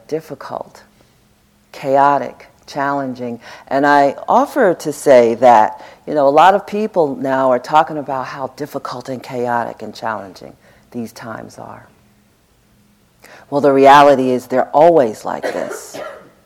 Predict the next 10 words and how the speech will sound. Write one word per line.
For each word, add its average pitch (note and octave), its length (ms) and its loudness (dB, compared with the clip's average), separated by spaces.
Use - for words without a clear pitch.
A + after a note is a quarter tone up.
They're C3+ 260 -4
always D3+ 560 2
like G#2 260 -14
this. - 440 -20
Perhaps C#3+ 640 4
some D3+ 340 4
of C3+ 140 4
us B2+ 300 6
aren't C3+ 360 -2
aware C#3 720 -4